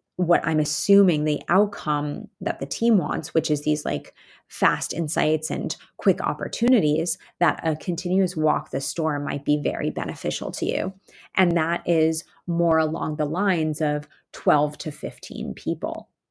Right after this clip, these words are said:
right? Which means that you can get it done a bit quicker than you might do for the continuous discovery where you're going really deep on a topic.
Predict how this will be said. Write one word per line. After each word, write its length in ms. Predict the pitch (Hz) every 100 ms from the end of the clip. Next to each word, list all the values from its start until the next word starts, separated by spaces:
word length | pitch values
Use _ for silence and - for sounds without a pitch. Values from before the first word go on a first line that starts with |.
| _
right? 320 | - 143 147 190 - - - - _ _ _ _ _ _ - - _ _
Which 260 | 190 190 185
means 400 | 190 226 160 156
that 160 | - -
you 100 | 160
can 200 | 160 156
get 140 | 156
it 160 | 147 -
done 540 | 208 208 156 185 220 - _
a 60 | 180
bit 220 | 147 -
quicker 680 | - 196 190 143 139 202 202 -
than 180 | 170 156
you 120 | 160
might 420 | 156 147 - 156
do 500 | 170 156 147 143 151 -
for 720 | - 160 151 147 143 143 -
the 720 | 170 147 147 147 147 143 - - _ _ _ -
continuous 520 | - 180 156 151 151 151
discovery 500 | - - 180 170 135
where 140 | 151
you're 200 | 147 151
going 360 | - 156 147 147
really 240 | 151 151
deep 300 | 143 147 143
on 160 | - 156
a 60 |
topic. 720 | - 220 226 - - 214 -